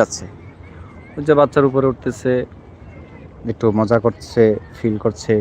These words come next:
ছোটোবেলার। একসময় এটাই ডিসকাস করবে বড়বেলায় বা বড়দের সাথে অন্যান্য, অন্যান্য ফ্রেন্ডদের সাথে স্কুলে, মাঠে, খেলার ছলে ডিসকাস করবে। এই যে বাচ্চারা খুব এনজয় করছে। এইসব স্থানগুলো actually বাচ্চাদের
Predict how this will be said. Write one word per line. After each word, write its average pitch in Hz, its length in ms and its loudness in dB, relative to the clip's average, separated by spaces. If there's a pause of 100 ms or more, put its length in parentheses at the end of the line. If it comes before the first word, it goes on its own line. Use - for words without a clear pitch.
(120)
ছোটোবেলার। 104 540 0 (840)
একসময় 110 360 0
এটাই 110 220 2 (1000)
ডিসকাস 113 360 -2 (120)
করবে 110 200 4 (120)
বড়বেলায় 101 500 2
বা 104 60 4 (120)
বড়দের 107 340 0
সাথে 117 240 -6
অন্যান্য, 104 220 -2 (240)
অন্যান্য 107 260 0 (100)
ফ্রেন্ডদের 104 440 -2
সাথে 107 180 -6 (120)
স্কুলে, 101 360 0 (720)
মাঠে, 110 360 2 (420)
খেলার 107 380 2
ছলে 101 260 0 (840)
ডিসকাস 107 380 -2
করবে। 92 200 -4 (120)
এই 98 100 -6
যে 101 60 2 (100)
বাচ্চারা 131 360 2
খুব 123 180 4
এনজয় 101 260 -2
করছে। - 200 -12 (140)
এইসব 131 220 -6 (100)
স্থানগুলো 131 420 0
actually 135 340 2
বাচ্চাদের 110 320 0